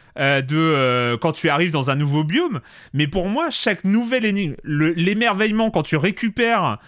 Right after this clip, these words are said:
tes, tes objectifs, enfin la, la petite page, euh, qui, qui vole, euh, qui te dit, bah,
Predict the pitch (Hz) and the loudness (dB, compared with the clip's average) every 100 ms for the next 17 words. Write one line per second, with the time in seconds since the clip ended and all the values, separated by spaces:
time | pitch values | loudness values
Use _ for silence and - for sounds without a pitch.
0 | - - 127 113 147 190 170 190 - 208 | -16 -4 -2 0 0 2 0 -2 -2 -4
1 | 180 139 143 127 127 135 127 - 175 - | -2 0 0 0 -2 -2 -2 -2 -4 0
2 | 190 196 160 127 120 123 127 127 - 139 | 0 2 0 0 0 0 0 -2 -2 -2
3 | 131 - 147 143 185 147 110 - - - | -2 -4 -4 0 2 2 0 -8 -10 -2
4 | 123 - 143 143 135 170 196 139 | -2 -2 -4 -4 -2 0 2 2